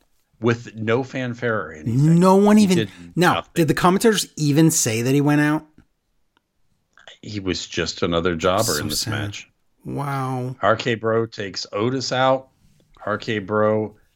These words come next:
Speaker 1: uh, they take out Bad Bunny and Drew McIntyre, I think, right?
Speaker 2: Yeah.
Speaker 1: Yeah.
Speaker 2: Mm-hmm.
Speaker 1: So one more, one more contestant here.
Speaker 2: Well, no,
Speaker 1: So
Speaker 2: right, right now, no, because right now it's, okay, not Bad Bunny,
Speaker 1: Thirties
Speaker 2: because
Speaker 1: coming.
Speaker 2: Bad Bunny's still in there. So right now,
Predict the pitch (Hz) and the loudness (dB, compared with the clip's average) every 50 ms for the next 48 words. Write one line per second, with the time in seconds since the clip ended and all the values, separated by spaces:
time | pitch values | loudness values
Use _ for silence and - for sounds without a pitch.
0 | _ _ _ _ _ _ _ - - 95 95 95 92 92 90 92 _ _ - 117 | _ _ _ _ _ _ _ -8 -4 -2 0 0 0 0 -4 -6 _ _ -6 -6
1 | 110 - 131 127 117 98 85 80 87 87 92 98 90 98 101 101 107 104 98 87 | -4 -2 -2 0 0 -2 -2 -4 -2 -2 -2 -4 -4 -6 -8 -6 -6 -8 -8 -10
2 | 82 76 - - 92 95 98 95 82 82 107 123 - 180 143 - 95 78 76 73 | -12 -14 -14 -12 -10 -8 -8 -6 -6 -6 -6 -6 -8 -8 -6 -4 -4 -2 -2 -4
3 | 71 - - 120 143 123 - - 80 78 98 131 - - _ _ _ _ _ _ | -6 -8 -8 -8 -6 -8 -8 -8 -6 -4 -4 -4 -6 -10 _ _ _ _ _ _
4 | _ _ _ _ _ _ _ - 127 117 - 107 101 95 87 - _ _ _ _ | _ _ _ _ _ _ _ -6 -4 -2 -2 -2 -2 -4 -6 -10 _ _ _ _
5 | _ _ _ _ _ _ - - 123 107 175 202 269 - - - _ _ _ _ | _ _ _ _ _ _ -4 -2 0 2 2 2 0 -2 -6 -20 _ _ _ _
6 | _ _ _ _ _ - - - - 202 185 175 190 202 202 196 196 196 185 160 | _ _ _ _ _ -10 -6 0 0 2 2 4 2 2 2 2 2 2 2 0
7 | 120 - - - - - 160 170 180 175 165 - 165 139 - 165 156 143 - - | -2 -6 -12 -12 -8 -8 -6 -4 -4 -6 -6 -8 -10 -6 -4 -2 -2 -2 -4 -10
8 | 123 87 76 85 80 71 69 _ _ _ _ _ _ _ _ _ _ _ _ _ | -12 -12 -12 -12 -14 -14 -16 _ _ _ _ _ _ _ _ _ _ _ _ _
9 | _ _ _ _ _ _ _ _ _ _ _ _ - - 220 254 277 285 196 135 | _ _ _ _ _ _ _ _ _ _ _ _ 0 4 8 8 10 10 8 8
10 | 107 110 175 202 233 226 - 185 180 220 254 240 226 226 220 208 190 185 196 226 | 6 8 8 8 8 6 4 4 6 6 6 6 4 4 4 2 2 2 2 2
11 | 196 127 101 101 110 131 127 147 120 127 143 185 233 208 202 185 175 170 160 143 | 2 2 0 -2 -2 -2 0 0 0 2 2 2 2 2 2 2 2 2 2 0
12 | - - - - _ - - 143 - 143 113 90 - _ _ _ _ - 160 190 | -2 -4 -8 -8 _ -4 -4 -2 -2 -2 -4 -4 -8 _ _ _ _ 2 2 2
13 | 180 - 156 131 123 104 101 104 120 113 95 85 - 127 - 143 127 - - 151 | 4 2 0 0 0 -2 -2 -2 -2 -2 -2 -2 -2 -2 0 -2 -2 0 0 0
14 | 160 160 202 185 170 - - 160 151 139 117 101 - - 143 135 147 170 185 180 | 2 2 2 2 2 2 0 2 2 2 0 0 0 0 2 2 2 2 2 2
15 | 175 170 170 170 | 2 2 2 0